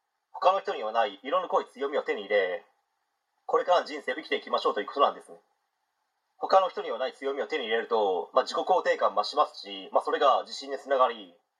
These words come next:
当然前向きな性格にもなれたり、まあ、人によってはですね、自由度も増えて、プライベートを使える時間も増えることで、充実した生活を送れるという可能性も出てくるかと思います。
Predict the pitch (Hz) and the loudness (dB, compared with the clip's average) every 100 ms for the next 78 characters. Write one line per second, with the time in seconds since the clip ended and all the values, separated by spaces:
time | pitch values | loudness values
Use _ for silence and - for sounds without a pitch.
0 | - 151 156 135 160 160 160 143 165 143 | -10 -4 0 2 2 0 -10 -8 -6 -6
1 | - 147 107 120 113 98 95 90 - 113 | -8 -8 0 0 0 -4 -4 -14 -6 -4
2 | - 180 175 170 123 104 104 95 87 - | -2 2 2 2 0 0 -4 -4 -4 -8
3 | _ _ _ - 143 156 117 104 139 107 | _ _ _ -8 -4 0 0 0 -2 2
4 | 95 92 - - _ _ _ _ _ _ | 2 2 -2 -10 _ _ _ _ _ _
5 | _ - 156 147 151 113 104 131 120 110 | _ 0 4 4 0 -6 -2 0 0 -2
6 | 147 143 - 170 107 110 98 92 87 _ | 0 0 0 -8 -6 -2 -2 -2 -4 _
7 | _ _ _ _ _ - 160 143 139 147 | _ _ _ _ _ -4 -2 0 -2 -2
8 | - 143 160 143 147 143 147 160 - 104 | 2 2 2 0 0 -2 0 0 0 -4
9 | 117 123 - 123 165 113 131 - 101 95 | 0 2 2 0 0 -2 -4 -2 0 0
10 | 95 - - | 0 -2 -4